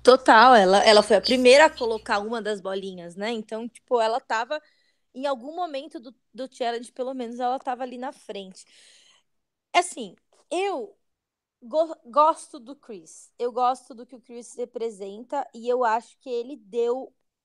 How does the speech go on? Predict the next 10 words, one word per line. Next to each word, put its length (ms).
um 180
sabor... 680
é, 600
interessante 840
pra, 560
pra 580
Twist, 560
pra 300
Ed, 320
porque 420